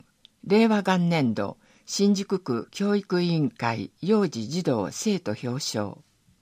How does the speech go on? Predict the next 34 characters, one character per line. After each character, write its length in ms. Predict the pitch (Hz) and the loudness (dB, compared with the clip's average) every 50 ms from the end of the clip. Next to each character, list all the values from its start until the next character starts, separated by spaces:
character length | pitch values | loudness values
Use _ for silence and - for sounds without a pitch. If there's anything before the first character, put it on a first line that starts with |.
| _ - - _ _ _ _ _ _ _ _ _ _ _ _ _ _ _ _ | _ -20 -20 _ _ _ _ _ _ _ _ _ _ _ _ _ _ _ _
五、 360 | - 160 151 170 151 - - - _ _ _ - _ _ _ _ _ _ | -8 -4 -2 -2 -2 -2 -4 -8 _ _ _ -20 _ _ _ _ _ _
相 300 | - - - 214 233 226 | -4 0 2 4 4 4
談 220 | 226 214 196 185 | 4 2 2 2
窓 220 | 180 185 180 190 170 | 0 0 0 0 0
口 240 | 139 120 - 110 98 | 0 0 -2 -4 -2
の 120 | 107 101 | -2 -2
お 40 | 117 | -2
知 160 | - - 135 | -4 -4 -6
ら 140 | 117 107 110 | -6 -6 -8
せ。 260 | - - - - - _ _ _ _ _ - _ _ _ _ _ _ _ | -10 -12 -14 -14 -14 _ _ _ _ _ -20 _ _ _ _ _ _ _
六、 500 | - 160 160 160 _ - 156 139 - - _ | -6 -6 -6 -6 _ -6 -6 -6 -6 -8 _
就 280 | - - - 208 233 240 | -12 -6 0 2 4 4
学 200 | 233 233 233 - | 4 2 0 -2
相 220 | - - 220 202 | -2 0 0 0
談 260 | 175 147 120 113 113 110 | 2 0 0 0 0 0
を 120 | 117 113 | -2 -4
行 120 | 123 - 156 | -4 -2 0
っ 180 | 139 127 131 | 0 0 -2
て 180 | - _ - 117 | -4 _ -4 -4
い 100 | 113 104 | -2 -2
ま 140 | 101 107 123 | -2 -4 -4
す。 160 | - - - _ _ _ _ _ _ _ _ _ _ _ _ | -6 -8 -18 _ _ _ _ _ _ _ _ _ _ _ _
七、 380 | - 156 160 139 113 104 - - _ _ | -4 -2 0 0 0 -2 -4 -8 _ _
就 300 | - - - 202 214 226 220 | -8 -4 0 2 4 6 6
学 400 | 214 202 196 - - 180 170 - - | 4 4 0 -2 -2 -4 -4 -2 0
援 220 | 190 202 190 165 | 0 2 2 2
助 180 | - 127 117 120 | 2 0 0 2
の 180 | 127 131 - | 0 0 -2
申 260 | - - - 170 196 | -2 -2 0 0 0
請 260 | 220 - - 170 151 143 | -2 -2 -4 -2 0 0
に 120 | 135 135 | 0 -2
つ 180 | - - - 120 | -2 -6 -8 -8
い 80 | 98 | -8
て。 260 | - _ - - - | -8 _ -14 -16 -16